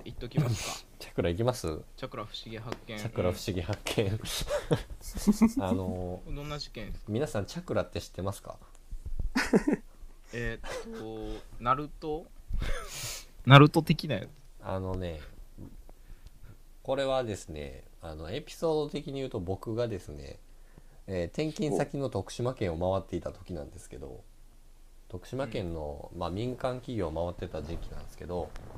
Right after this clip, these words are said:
Speaker 1: うんうん。
Speaker 2: あの、いわゆる民間企業さんの中というか、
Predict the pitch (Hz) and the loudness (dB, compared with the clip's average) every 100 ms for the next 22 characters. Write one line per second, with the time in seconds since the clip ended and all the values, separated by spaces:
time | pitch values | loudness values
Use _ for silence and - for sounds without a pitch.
0 | - - - - - - - - - - | -10 -12 -14 -12 -10 -10 -12 -16 -12 -6
1 | 117 104 101 - - - - - 90 90 | -6 -6 -8 -6 -6 -6 -10 -8 -4 -4
2 | 117 156 147 98 82 87 143 160 175 156 | -2 0 0 0 -2 -2 -4 -2 -4 -4
3 | 143 165 143 101 - 82 78 78 - 76 | -4 -4 -2 -2 -2 -6 -6 -8 -6 -6
4 | 73 - 76 - | -6 -10 -10 -10